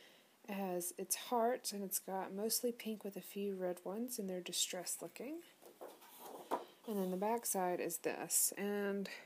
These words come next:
I really wish I had gotten two, or the extra set of pattern paper, 'cause I would have loved to have two of these.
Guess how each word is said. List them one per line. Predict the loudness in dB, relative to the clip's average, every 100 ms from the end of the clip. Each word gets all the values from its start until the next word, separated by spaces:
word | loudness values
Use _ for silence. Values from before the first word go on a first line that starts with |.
| -16 -10 -2
I |
really | 4 8 8 6
wish | 6 6 6
I | 4
had | -4 -2
gotten | -4 -2 0
two, | 4 4 6 8 8 10 8 4 -10 -10 -4
or | 6
the | 8 8
extra | 2 -2 0
set | 2 2
of | 0
pattern | -2 -2 -2
paper, | -2 -4 -4
'cause | -6 -2
I |
would | 0 2
have | 2
loved | 0 0
to | -2
have | -4 -4
two | -2 2 4
of | 2 0 -4
these. | -4 -2 -2 -4 -6